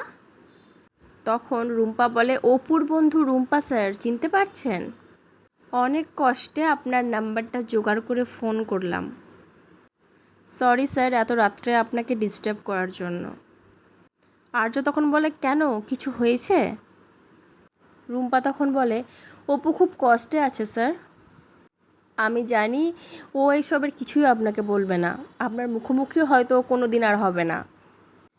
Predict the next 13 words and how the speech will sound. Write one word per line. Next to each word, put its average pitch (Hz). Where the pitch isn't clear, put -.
কিন্তু 294
অপুর 262
বন্ধু 247
হিসেবে 285
আমার 262
মনে 254
হলো 247
এইসবটা 240
জানানো 233
আপনাকে 233
আমার 226
খুব 254
দরকার। 196